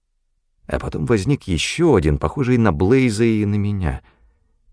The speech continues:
Черты лица почти как у меня, только помельче, а глаза и волосы, как у Блейза. Безбородый. В зеленом костюме для верховой езды. Он сидел на белом коне, причем конь на карте смотрел вправо.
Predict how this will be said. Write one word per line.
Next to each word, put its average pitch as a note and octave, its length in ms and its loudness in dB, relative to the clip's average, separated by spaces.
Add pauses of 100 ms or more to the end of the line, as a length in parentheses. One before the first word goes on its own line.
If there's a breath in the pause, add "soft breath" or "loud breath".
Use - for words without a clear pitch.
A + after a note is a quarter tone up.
(140)
Черты D2+ 360 0
лица C3 380 0
почти - 280 -2
как G2+ 180 -2
у F#2+ 40 2
меня, E2+ 320 0
только G#2 440 2
помельче, D2+ 680 -2
а - 40 -2
глаза E2+ 340 0
и B2 120 2
волосы, A#2 580 2
как - 220 -2
у F#2+ 40 2
Блейза. D#2+ 560 -2 (600)
Безбородый. E2 760 0 (840)
В B1 60 -4
зеленом C#3 420 2
костюме A#2 600 2
для G#2 160 2
верховой D2 480 0
езды. A#1+ 460 -8 (640)
Он D3 180 -4
сидел A#2 360 4
на G2 120 4
белом G2+ 280 4
коне, D2+ 400 0
причем D2+ 600 0 (100)
конь D#3 320 2
на D2 160 0
карте - 400 -8
смотрел D#2 460 -2
вправо. C#2+ 600 -4